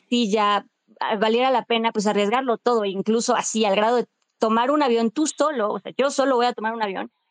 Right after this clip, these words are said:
para ir a, a conocerla. Entonces me hubiera gustado a lo mejor que hubiera un poquito más, un poquito más de desarrollo ahí, em, para justificar más esta op-, esta, este, pues sí, esta necesidad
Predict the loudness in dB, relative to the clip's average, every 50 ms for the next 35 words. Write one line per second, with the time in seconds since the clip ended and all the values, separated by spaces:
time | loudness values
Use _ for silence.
0 | _ _ _ _ 0 0 2 2 0 2 2 0 0 0 -2 0 0 2 2 0
1 | 0 -2 -4 -6 -6 -6 -6 -6 -6 -6 -8 -10 -12 _ _ _ _ _ _ _
2 | _ 0 2 2 2 2 2 2 0 0 0 0 2 2 2 0 0 -2 -4 -6
3 | -6 -6 -6 -4 -2 -2 -2 -2 -2 -2 -4 -4 _ -4 -4 -2 0 0 2 2
4 | 2 2 2 2 2 2 0 0 -2 -4 -2 -2 0 0 0 -2 -4 -6 -4 -2
5 | -2 0 0 0 0 0 0 0 0 0 0 0 2 0 0 0 0 -2 -2 -4
6 | -2 -4 -6 -8 -10 _ -2 0 0 2 0 0 0 0 0 0 0 0 -2 -2
7 | -2 -2 -4 -2 -2 -2 -2 0 -2 -2 -2 0 0 2 2 0 0 -2 -2 -4
8 | -4 -4 -2 -2 -2 -2 0 0 0 0 -2 -4 -6 -6 -6 -6 -6 -2 0 0
9 | 0 0 -2 -4 -6 _ -4 -4 -4 -6 -12 _ _ _ _ _ _ _ -4 -2
10 | 0 0 0 0 0 0 0 -2 0 0 0 0 -2 -4 -6 -4 -2 0 0 0
11 | 0 -4